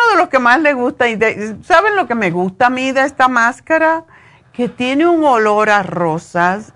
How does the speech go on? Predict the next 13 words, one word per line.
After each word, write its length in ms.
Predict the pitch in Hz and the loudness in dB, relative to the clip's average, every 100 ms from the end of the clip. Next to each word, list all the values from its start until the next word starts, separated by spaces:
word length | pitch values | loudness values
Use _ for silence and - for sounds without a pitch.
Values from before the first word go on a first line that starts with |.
| - | -4
impresionante. 1500 | 294 311 285 254 220 208 208 208 190 180 165 156 131 - - _ - - | 0 0 0 2 2 2 0 -2 2 2 0 -2 -8 -8 -14 _ -20 -10
Así 380 | - 220 240 262 | -2 -2 -2 -4
que 340 | 254 214 175 185 _ _ _ _ | 0 2 0 -6 _ _ _ _
ese 300 | 220 254 339 | -2 0 -2
facial 880 | 311 302 302 254 226 214 208 208 214 - | -2 -2 -2 -2 4 4 4 0 -10 -14
con 240 | - 196 185 | -6 -2 0
máscara 480 | 196 233 247 226 | 0 -2 -4 -2
de 140 | 202 190 | -2 -2
rosa 420 | 196 202 196 190 | -4 -6 -6 -6
egipcia, 680 | 185 202 190 _ 202 190 190 _ _ _ _ _ | -6 -10 -14 _ -8 -6 -8 _ _ _ _ _
pues, 560 | 202 202 196 214 - - | -2 0 0 -2 -6 -18
se 300 | 185 - 196 | -16 -8 -6
vence 1000 | 180 185 185 185 190 - 190 185 185 190 | -4 -4 -2 -4 -6 -8 -4 -4 -4 -6